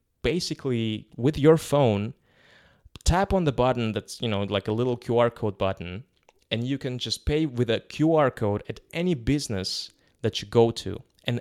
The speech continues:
any business right now, like a restaurant, uh, like a, a car wash,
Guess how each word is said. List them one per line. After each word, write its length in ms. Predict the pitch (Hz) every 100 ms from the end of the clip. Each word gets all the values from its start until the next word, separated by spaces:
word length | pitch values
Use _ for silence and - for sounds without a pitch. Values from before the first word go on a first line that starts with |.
| -
any 240 | 170 175
business 580 | 117 156 196 117 110 -
right 200 | 104 101
now, 240 | 95 95
like 240 | 117 98 101
a 60 |
restaurant, 880 | 101 113 110 - 107 107 107 104 104 _ _ - _ _ -
uh, 480 | 101 95 92 90 87
like 200 | 90 - -
a, 320 | - 95 85
a 80 | -
car 280 | - 117 117
wash, 680 | 113 110 107 104 - -